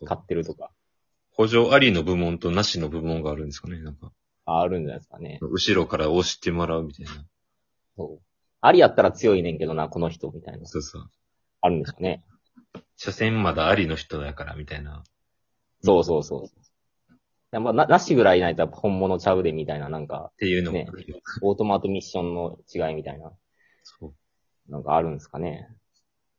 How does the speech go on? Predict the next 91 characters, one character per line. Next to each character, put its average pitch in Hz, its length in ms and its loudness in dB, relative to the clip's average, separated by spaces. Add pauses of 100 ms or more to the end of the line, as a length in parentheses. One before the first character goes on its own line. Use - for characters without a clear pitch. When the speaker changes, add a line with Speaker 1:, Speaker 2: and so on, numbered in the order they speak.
(320)
Speaker 2:
な 90 60 -14
ん - 20 -12
で 80 80 -12
す - 100 -20
か 87 60 -10
ね。 85 80 -8
ち 95 80 -10
ょ 92 40 -4
っ - 40 -20
と 82 140 -8
な 82 80 -6
ん 80 40 -10
か、 80 300 -10 (360)
そ - 240 -8
う 95 40 -2
い 92 140 -2
う - 40 -8
レ 110 160 6
ー 110 40 4
ザ 110 160 4
ー 110 60 4
レ 107 120 6
ー 104 40 2
サ 107 120 -2
ー 101 40 0
的 107 180 -6
な 82 80 -2
や 78 40 -4
つ - 100 -10
が 76 60 -6
出 85 100 -2
て 90 120 2
く - 60 -10
る 76 60 -8
ん - 20 -6
で 73 60 -8
す - 60 -14
か - 80 -6
ね。 92 80 -6
そ - 100 -8
の、 76 280 -8
サ - 200 -2
ポ 82 200 0
ー 76 40 -2
タ 76 120 -8
ー 76 120 -6
で。 73 220 -16 (640)
Speaker 1:
そ 82 360 -2
う 73 40 -12
そ - 260 -18
う。 - 60 -20 (140)
な 101 100 -4
ん - 20 -4
か 95 240 4
あ 110 40 6
る 107 280 6
か - 120 -8
も 85 80 -2
し - 80 -6
れ 78 60 -4
な 67 60 -6
い - 40 -14
で - 60 -6
す 104 60 -2
ね。 104 120 2
Speaker 2:
で - 60 -16
す - 100 -20
か 78 80 -6
ね。 76 160 -8 (560)
い 82 120 -6
や、 80 160 -2
Speaker 1:
は 73 180 -4
い。 - 60 -18
Speaker 2:
意 87 60 -12
外 87 200 -8
に 82 60 -8
あ 87 120 2
れ 98 120 0
は 95 160 4
ち 95 100 -6
ょ - 20 -4
っ - 20 -10
と 80 220 -4 (120)
体 90 320 0
を 90 120 2
柔 92 220 4
ら 95 100 2
か 80 120 -2
く - 120 -14
す 82 140 -8
る 78 300 -6